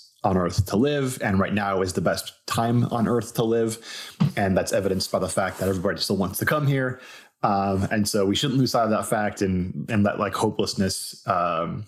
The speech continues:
sort of take over and despair, you know, make us, like, irrationally think that we live in, like, the worst time or whatever. And the reason why it's my shitty minute is because I think there's something,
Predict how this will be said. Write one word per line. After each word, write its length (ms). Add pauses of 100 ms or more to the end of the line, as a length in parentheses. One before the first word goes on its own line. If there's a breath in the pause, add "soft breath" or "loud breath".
(160)
sort 180
of 240 (460)
take 240
over 280
and 120
despair, 600 (520)
you 100
know, 180 (120)
make 200
us, 380 (400 loud breath)
like, 120
irrationally 840 (180)
think 280
that 120
we 80
live 160
in, 60
like, 160
the 80
worst 240
time 200
or 40
whatever. 360 (800)
And 300 (800 loud breath)
the 80
reason 260
why 200
it's 280
my 80
shitty 260
minute 220
is 80
because 720 (500)
I 120
think 140
there's 180
something, 680